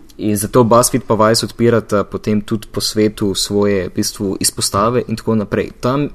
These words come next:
gre vse na scale, zato ker to rabiš za oglase.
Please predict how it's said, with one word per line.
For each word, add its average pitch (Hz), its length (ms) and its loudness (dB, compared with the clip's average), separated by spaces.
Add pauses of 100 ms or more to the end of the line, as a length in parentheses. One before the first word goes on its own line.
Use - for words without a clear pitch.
gre 117 360 0
vse 117 500 0
na 104 160 -4
scale, 95 600 0
zato 95 260 -6
ker 110 140 -2
to 117 160 0
rabiš 104 380 -2
za 95 140 -4
oglase. 90 460 -4